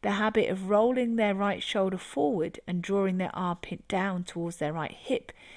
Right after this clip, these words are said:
can gradually create tension. And so if you think about the habit that they create here,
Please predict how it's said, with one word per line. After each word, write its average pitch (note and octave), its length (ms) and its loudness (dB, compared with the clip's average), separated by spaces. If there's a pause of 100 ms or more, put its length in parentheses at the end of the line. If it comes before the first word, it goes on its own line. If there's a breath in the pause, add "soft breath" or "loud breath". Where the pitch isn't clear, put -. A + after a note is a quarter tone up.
(220 loud breath)
can F3+ 220 -6
gradually F3+ 640 -4
create E3+ 500 -4
tension. E3+ 560 -10 (1300 loud breath)
And G#3 140 2
so - 120 4
if A#3+ 180 2
you B3 60 -4
think C4 340 -2
about B3+ 240 0
the A3+ 80 -4
habit A#3+ 380 0
that G3 160 -4
they G3+ 120 0
create F#3+ 500 0
here, G#3 460 -4